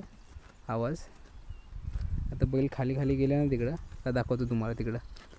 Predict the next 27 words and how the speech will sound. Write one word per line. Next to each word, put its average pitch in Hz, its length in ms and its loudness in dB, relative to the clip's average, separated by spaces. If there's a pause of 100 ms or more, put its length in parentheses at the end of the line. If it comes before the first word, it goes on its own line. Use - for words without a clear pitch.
उंबल 131 260 10
किती 123 160 8
सुटले 117 320 2
ते. 113 100 -4 (920)
हम्म, 120 380 2
निघाला 127 380 4
खाली 143 260 8
बोलल्यावर 170 480 12
लगेच. 139 440 10 (1600)
हा, 143 320 8
हा 151 160 10
लय 160 200 12
ॲक्टिव्ह 147 320 12
बैल 131 120 12
आहे. 139 80 10
म्हणजे 135 320 10 (1160)
मम्मीचा 151 360 10
माझ्या 160 640 10
आवाज 147 340 6
जर 156 160 8
ऐकला 156 320 8
ना, 139 80 4 (760)
तरी 156 180 12
हा 147 200 10
एकदम 143 680 8 (220)
सैरावैरा 143 500 12
होतो. 135 340 6